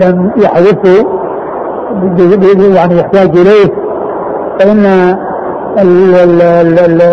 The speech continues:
الشيء الذي يختصر يعني يكون يأتي بالفائدة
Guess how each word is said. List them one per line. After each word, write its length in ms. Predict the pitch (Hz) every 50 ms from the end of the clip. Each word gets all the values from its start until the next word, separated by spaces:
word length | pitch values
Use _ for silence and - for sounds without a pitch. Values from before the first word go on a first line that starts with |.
| 175 175 180 175 165
الشيء 240 | - - 202 214
الذي 300 | 190 180 180 165 170 170 170 180 214 247
يختصر 600 | 240 202 190 - - 208 190 - 214 226 254 269 - - - - - - - - - - - - -
يعني 280 | 202 175 180 175 175 175
يكون 500 | 175 - 202 220 226 214 196 185 196 - 202
يأتي 300 | 202 220 202 - - 190
بالفائدة 640 | 175 180 165 165 190 208 208 220 220 240 254 240 -